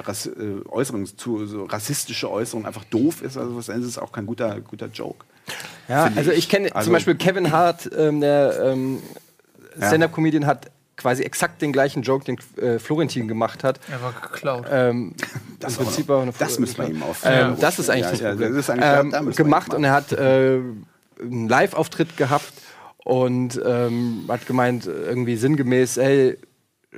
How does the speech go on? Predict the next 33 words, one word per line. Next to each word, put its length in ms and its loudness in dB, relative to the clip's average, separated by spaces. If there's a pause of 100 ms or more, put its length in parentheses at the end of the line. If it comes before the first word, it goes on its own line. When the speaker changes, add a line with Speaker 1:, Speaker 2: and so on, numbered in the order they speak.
(200)
Speaker 2:
es 260 -10
sind 100 4
ja, 40 8
ich 120 2
habe 100 2
nur, 240 2
äh, 400 -2
es 160 -10
war 120 4
halt 140 -2 (120)
dunkel 400 6
im 120 4
Publikum", 440 0
er 60 4
hat 100 -2
gemeint, 200 2
ja, 160 6
sinngemäß, 540 2 (280)
ähm, 220 4
"Ja, 80 4
hier 140 6
sitz-, 180 0
es 160 -2
sitzen 280 0
nur, 760 4
äh, 0 - (400)
black 240 4
people 440 6
in, 360 0
in 120 2
the 80 6
audience, 640 4
ähm, 300 2